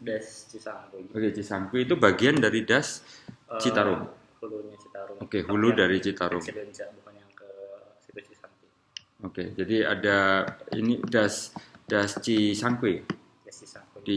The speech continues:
Speaker 2: Cisangkui itu adalah su-, subdas dari Citarum yang, yang arahnya, eh, agak berbeda dari yang, yang sebagian besar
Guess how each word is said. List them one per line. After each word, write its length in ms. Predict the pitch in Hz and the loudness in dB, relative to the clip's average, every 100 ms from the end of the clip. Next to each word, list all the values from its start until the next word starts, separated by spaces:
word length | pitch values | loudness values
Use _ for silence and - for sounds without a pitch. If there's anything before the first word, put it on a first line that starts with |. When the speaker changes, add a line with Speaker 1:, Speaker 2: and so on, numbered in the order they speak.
| 98 | -2
Speaker 2:
Cisangkui 560 | 104 98 95 95 98 | -2 -2 -2 0 -2
itu 320 | - 131 175 - - - 95 | 0 0 0 -2 -16 -14 -4
adalah 320 | 90 95 117 123 | 0 2 2 0
su-, 160 | - | -8
subdas 560 | - - 90 110 113 - | -10 -8 0 2 2 0
dari 400 | 92 82 92 82 | -2 0 0 0
Citarum 560 | 92 - 85 98 110 107 | -4 -4 -2 -2 -2 0
yang, 240 | 90 92 - - - - | 0 -2 -6 -20 -20 -8
yang 160 | 85 - | -6 -2
arahnya, 720 | 92 90 87 104 107 95 - - - _ _ _ _ _ - - | 0 0 0 2 2 0 -4 -20 -20 _ _ _ _ _ -16 -6
eh, 340 | 107 101 98 95 104 | 0 0 0 -2 -4
agak 160 | 95 - 107 | -4 -4 -4
berbeda 400 | 101 98 104 95 | -6 -2 -2 -2
dari 240 | 92 98 | -2 -4
yang, 160 | 95 92 90 _ _ _ _ - | -4 -6 -10 _ _ _ _ -12
yang 400 | 87 87 92 92 - - | -8 -6 -6 -10 -12 -10
sebagian 400 | 101 95 95 92 | -6 -4 -4 -4
besar 320 | 104 101 | -2 -2